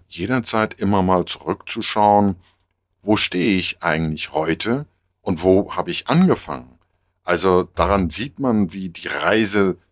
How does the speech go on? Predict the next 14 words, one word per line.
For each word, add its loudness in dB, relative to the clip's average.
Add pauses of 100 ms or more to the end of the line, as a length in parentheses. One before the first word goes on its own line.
zwischendurch -2
war, 2
weil 4
im -2
Alltag -6
nimmt -14
man -10
ja -4
nicht -6
immer -6
alles -4
so 0
bewusst -4
wahr. 2